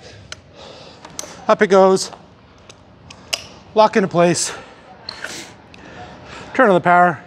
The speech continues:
and you're outta here. So, what don't I like about the S one?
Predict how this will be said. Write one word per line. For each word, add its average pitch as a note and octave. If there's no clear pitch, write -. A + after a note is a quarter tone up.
and F3
you're F3
outta E3
here. C3+
So, G3+
what A3
don't A3+
I G3+
like D#3+
about D#3
the D#3
S D3
one? C3+